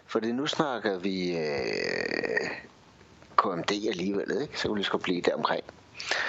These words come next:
Jeg har sådan en lille opgave, der hedder, øh, jeg skulle lave, øh, D-Kim på, øh, D N S-serveren. Det vil sige, at når man sender et nyhedsbrev, så vil D-Kim, øh, en C-name record, så kan man, øh,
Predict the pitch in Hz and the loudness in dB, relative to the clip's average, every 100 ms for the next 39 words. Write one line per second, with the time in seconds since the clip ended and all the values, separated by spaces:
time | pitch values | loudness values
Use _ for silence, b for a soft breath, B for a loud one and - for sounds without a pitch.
0 | B B B B B B B - 139 151 | B B B B B B B 2 2 0
1 | 170 160 185 165 - 185 127 101 - 120 | 0 0 -2 -2 -2 0 -2 -4 -4 -4
2 | 110 117 101 92 82 80 - - 110 90 | 0 0 2 0 0 -2 -4 -6 -8 -8
3 | 87 - 113 - 123 101 92 87 87 - | -8 -2 -2 0 0 0 0 0 0 2
4 | 117 101 - 123 113 - - 98 85 80 | 0 2 2 2 0 -4 -2 0 0 0
5 | 78 78 - 82 - 87 107 113 123 113 | 0 -2 -2 -2 0 0 0 0 0 0
6 | 101 101 92 - 92 85 82 71 - - | -2 0 0 0 0 0 0 -2 -6 -10
7 | - - - - - 226 110 143 117 131 | -4 0 0 0 0 0 0 0 -2 -2
8 | 127 - 90 - - - _ _ _ - | 0 0 0 -2 -14 -20 _ _ _ -20
9 | - - - 107 98 82 60 60 78 - | -14 -4 0 0 2 0 0 -2 -4 -2
10 | 117 - - 101 92 90 80 78 139 - | -2 -2 -2 0 0 0 0 0 -2 -2
11 | - - - - 107 110 104 92 87 - | -2 0 0 0 0 0 0 0 0 0
12 | 90 98 - - 95 - 123 - - 156 | 0 0 0 0 -2 -2 0 0 0 0
13 | 156 131 | 0 -2